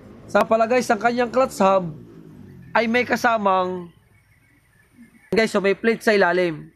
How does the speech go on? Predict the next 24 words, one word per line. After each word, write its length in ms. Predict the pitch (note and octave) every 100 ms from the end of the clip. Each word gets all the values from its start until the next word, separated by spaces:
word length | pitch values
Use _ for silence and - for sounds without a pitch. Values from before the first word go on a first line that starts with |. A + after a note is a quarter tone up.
| -
na 160 | F#3
naikot. 560 | A3 A3 G3 F#3 G3+ - F3
Yan, 160 | E3+
guys, 160 | F#3+ F#3+ D#3
oh. 160 | B2+ - _ _ _ _ _ _ _ -
Baka 320 | F#3 G#3 A3
akala 160 | A3+ A#3+
nyo, 240 | G#3+ G#3
ubos 160 | G3 G3 -
na 80 |
yung 160 | G#3+ G#3
plate. 240 | F#3+ F3+
Sadya 240 | G#3 F#3 G3+
po 160 | G3+
itong 320 | G3+ F#3 F3+ E3+
tangos 240 | F3 E3+
na 80 | F3
ganyan, 320 | D3+ D3 C#3+
guys. 320 | D3+ D3 C3
Yan, 160 | F3 E3+
oh. 180 | C#3+ A#2 - _ _ _
Pinaka-washer 640 | G3+ G#3+ A3 G#3+ G#3 - F3
po 160 | D#3+
yan. 400 | D#3+ D#3+ D3 C3+